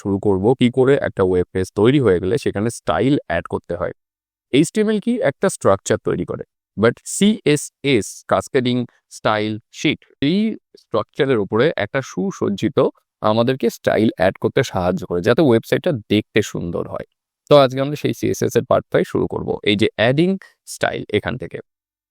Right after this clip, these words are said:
তো চলো এক এক করে দেখে নিই আমাদের এখানে কি কি জানতে হবে।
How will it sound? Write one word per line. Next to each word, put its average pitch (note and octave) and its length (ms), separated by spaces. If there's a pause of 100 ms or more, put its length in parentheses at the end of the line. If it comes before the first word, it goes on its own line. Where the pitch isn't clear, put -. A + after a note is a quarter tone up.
(300)
তো A2+ 60 (240)
চলো B2+ 160 (100)
এক - 140
এক A2 120
করে A#2 180
দেখে A#2 200
নিই G2 140
আমাদের G2+ 220
এখানে F2+ 200 (100)
কি - 140
কি - 60 (200)
জানতে E2+ 300
হবে। - 180